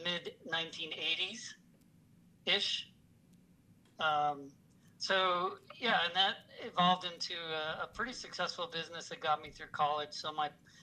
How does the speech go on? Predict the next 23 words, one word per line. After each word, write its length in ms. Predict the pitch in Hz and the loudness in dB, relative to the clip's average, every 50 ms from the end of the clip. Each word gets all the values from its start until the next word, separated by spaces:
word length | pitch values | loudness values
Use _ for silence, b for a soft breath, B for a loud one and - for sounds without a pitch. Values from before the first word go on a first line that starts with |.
| B B | B B
primary 520 | - 190 185 196 202 202 196 180 175 165 156 151 | 4 6 6 6 6 6 6 4 4 2 0 -4
reason 300 | 160 175 175 165 170 165 156 156 143 | -4 -6 -4 -4 -4 -6 -6 -6 -6
for 140 | - 160 147 | -6 -6 -6
getting 380 | 143 151 156 147 156 156 156 | -4 -6 -6 -4 -6 -6 -8
into 240 | 156 156 156 147 147 147 | -8 -8 -8 -8 -8 -6
mobile 300 | 147 143 139 147 147 131 | -6 -6 -4 -6 -8 -10
detailing 540 | - 143 135 - - 156 143 147 143 135 139 - - - - - - - - - - - - - | -12 -16 -16 -10 -8 -6 -6 -6 -8 -10 -14 -18 -20 -20 -20 -20 -20 -20 -20 -20 -20 -16 -10 -6
was 200 | 160 151 147 - | -4 -4 -4 -4
to 160 | - - 156 147 | -6 -10 -8 -6
get 240 | - 151 151 151 | -4 -4 -4 -2
myself 400 | 156 143 139 - - 151 135 - | -4 -6 -4 -4 -4 -6 -6 -8
through 140 | - 151 143 - | -12 -12 -6 0
college. 560 | - 147 147 151 151 147 139 - - - - 147 | 2 4 4 4 2 0 -4 -6 -10 -10 -8 -8
And, 220 | 139 139 139 135 135 _ - - - B B B B B B - - - - | -8 -8 -10 -14 -16 _ -20 -20 -20 B B B B B B -20 -20 -12 -8
um, 220 | 139 139 139 135 135 - - - - - - | -6 -6 -6 -8 -10 -14 -16 -12 -4 2 4
actually 380 | 180 190 190 - - 254 247 | 4 4 2 0 -2 -4 -4
kind 320 | - - - 180 185 185 190 | -4 0 2 2 2 2 2
of 100 | 185 - | 0 0
unique 480 | - 160 160 170 180 180 170 - - - | -2 -2 0 0 0 0 -2 -4 -2 0
nowadays, 680 | 151 156 180 - 202 - 156 147 147 147 147 - - - | 4 6 6 6 6 4 2 -2 -2 -2 -4 -6 -4 -2
but 180 | 151 143 143 - - - - - - - - - - - - - - | 0 0 0 0 -2 -2 -2 -4 -8 -12 -12 -8 -6 -6 -4 -4 -2
I 80 | 160 160 | -4 -2
completely 560 | - - - - - - 185 185 175 170 160 | -2 -2 -2 0 2 4 4 4 4 2 -2